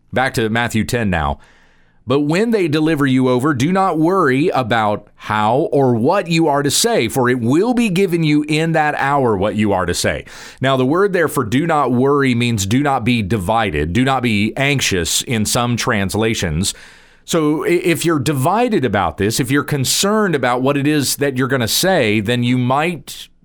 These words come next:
end up saying the wrong thing. Jesus puts them at ease, gives them comfort. It will be the Spirit that is speaking through you when you are in those situations, that they would not be anxious, but continue to trust in God who is with them,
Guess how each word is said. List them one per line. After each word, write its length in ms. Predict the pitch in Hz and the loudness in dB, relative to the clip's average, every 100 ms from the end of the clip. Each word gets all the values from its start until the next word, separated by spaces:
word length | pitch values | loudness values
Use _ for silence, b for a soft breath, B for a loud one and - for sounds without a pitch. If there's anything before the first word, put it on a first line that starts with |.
| _ - | _ -6
end 200 | 151 160 | -2 0
up 200 | 165 127 | 0 0
saying 320 | 165 151 151 | 0 0 0
the 100 | 151 | 0
wrong 300 | 156 160 160 | 2 0 0
thing. 460 | - 196 147 - b b b b b b | -2 -2 -2 -6 b b b b b b
Jesus 460 | 98 123 156 151 123 | -2 0 0 0 -2
puts 260 | - 156 - | -4 -2 0
them 300 | 165 151 160 | 0 0 -2
at 160 | 147 | 0
ease, 440 | 160 185 160 90 - | 0 0 0 -2 -4
gives 260 | 127 120 - | -4 -2 -2
them 220 | 143 143 | -2 -2
comfort. 460 | 151 185 143 90 110 | -2 -2 -2 -4 -2
It 60 | |
will 120 | 135 | -2
be 140 | 131 139 | 0 0
the 120 | 127 | 0
Spirit 580 | - - 196 202 180 135 | -2 -2 0 0 0 0
that 160 | 143 | 0
is 100 | 131 | 0
speaking 380 | - 156 147 131 | -2 -2 0 -2
through 400 | 117 165 190 214 | -2 -2 0 2
you 340 | 180 92 69 - B B B B | 2 0 -2 -10 B B B B
when 180 | 107 135 | -4 0
you 160 | 135 131 | 2 0
are 120 | 131 | 0
in 300 | 143 143 147 | 0 0 0
those 260 | 131 120 | 0 0
situations, 640 | - 139 120 117 127 139 127 | 0 -2 0 0 0 -2 -2
that 120 | 139 | -2
they 120 | 143 | -2
would 360 | 139 147 208 185 | -2 0 0 0
not 220 | 175 120 | 0 0
be 160 | 120 120 | -2 -2
anxious, 400 | 113 104 113 101 | -2 -2 -2 -2
but 180 | 117 107 | -4 -2
continue 420 | 107 104 156 175 | -4 -2 -2 0
to 100 | 156 | -2
trust 340 | - 143 - | -2 -4 -2
in 100 | 131 | -4
God 260 | 107 123 120 | 0 0 0
who 80 | 104 | 0
is 140 | 95 | -2
with 260 | 117 214 220 | 0 0 0
them, 200 | 143 | -2